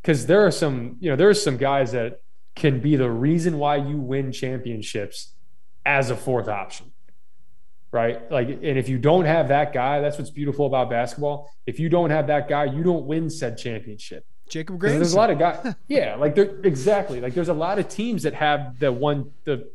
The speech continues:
Speaker 1: first and second guy, but what separates you is, you know, what value does your third, fourth, fifth, sixth guy bring?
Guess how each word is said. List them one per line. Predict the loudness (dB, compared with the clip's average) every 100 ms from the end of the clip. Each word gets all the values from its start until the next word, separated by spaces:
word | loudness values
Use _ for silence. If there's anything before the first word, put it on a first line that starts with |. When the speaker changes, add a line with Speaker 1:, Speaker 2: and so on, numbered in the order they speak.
| -4
Speaker 1:
first | -2 -2 -4
and | -4
second | -2 0 -2
guy, | -2 -2 -2 -4 -12 -12 -4
but | 0
what | 0
separates | 2 0 2 2 0 -2
you | -2
is, | -4
you | -6 -12 -12 -10 -6
know, | -6
what | -2 -2
value | 2 2 4 2 0
does | -2 -2
your | -4
third, | 0 -2 0
fourth, | -2 -2 -2
fifth, | -4 -4
sixth | -6 -6 -4
guy | -4 -4
bring? | -8 -12